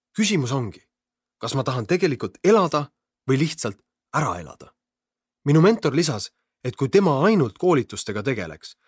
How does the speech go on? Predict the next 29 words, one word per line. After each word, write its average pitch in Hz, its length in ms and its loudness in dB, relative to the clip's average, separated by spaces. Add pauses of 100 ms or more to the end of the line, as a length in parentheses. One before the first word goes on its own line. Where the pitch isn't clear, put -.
(140)
seaks 156 320 0
ta 151 80 -2
endale 160 360 2
eesmärgiks 123 480 -2
teenida 139 420 0
vähemalt 139 340 -4
sada 101 260 -8
viiskümmend 151 480 -6
tuhat 135 260 -8
krooni 123 300 -4
kuus. - 340 -14 (640)
Kuuldes 214 380 0
tema 123 180 -2
hääles 151 400 0
enesekindlust, 139 840 -2 (500)
oli 147 180 4
minu 147 360 4
esmane 170 360 2
reaktsioon 131 480 -2
siiras 139 380 -6
imestus. - 440 -10 (640)
Ta - 80 -16
tõesti - 480 -8
usub, 113 260 -6
et 90 140 -14
oleks 101 260 -12
võimeline 92 400 -6
seda 85 200 -12
tegema. 71 400 -12